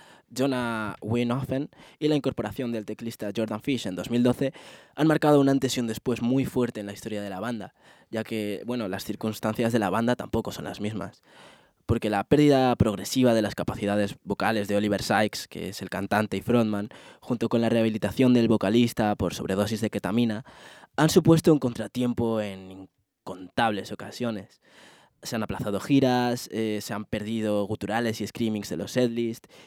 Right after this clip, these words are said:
y muchas visitas al hospital que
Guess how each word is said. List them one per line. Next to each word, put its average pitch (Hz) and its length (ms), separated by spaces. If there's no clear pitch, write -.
y 131 100
muchas 147 560
visitas 117 440
al 107 100
hospital 120 480
que 110 720